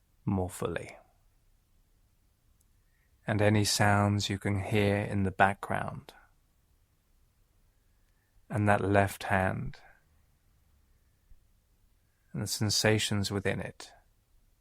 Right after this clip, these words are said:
and any sense of colour or dots of light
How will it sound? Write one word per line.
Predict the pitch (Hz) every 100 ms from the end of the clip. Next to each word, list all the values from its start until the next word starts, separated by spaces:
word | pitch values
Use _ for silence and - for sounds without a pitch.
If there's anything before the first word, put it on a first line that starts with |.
| _ _ _ _ _ _ _ _ _ _ _ _
and | 139 -
any | 127 127 120
sense | - 113 110 -
of | 101 -
colour | - 110 110 110 110 - _ _ _ _ _ _ _ _ _
or | 107 104
dots | - 107 - - - - -
of | 107 104
light | 95 90 - -